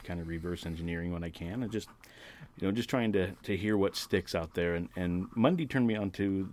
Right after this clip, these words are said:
the Josta show a while back. Really enjoy it. And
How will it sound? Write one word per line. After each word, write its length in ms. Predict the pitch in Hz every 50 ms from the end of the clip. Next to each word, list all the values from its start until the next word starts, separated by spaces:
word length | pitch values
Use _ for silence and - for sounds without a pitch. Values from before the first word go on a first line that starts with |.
| 90 92
the 120 | 92 90
Josta 460 | 85 90 104 98 95 90 - - 92
show 320 | 85 - - 87 82 82 82
a 60 | 82
while 280 | 82 82 85 82 80 80
back. 420 | 80 80 78 78 76 - - - - - - - 139 - - - - -
Really 500 | 101 113 120 117 107 104 101 98 - -
enjoy 400 | - 95 95 87 92 90 87 90
it. 140 | 90 87 87
And 100 | 87 92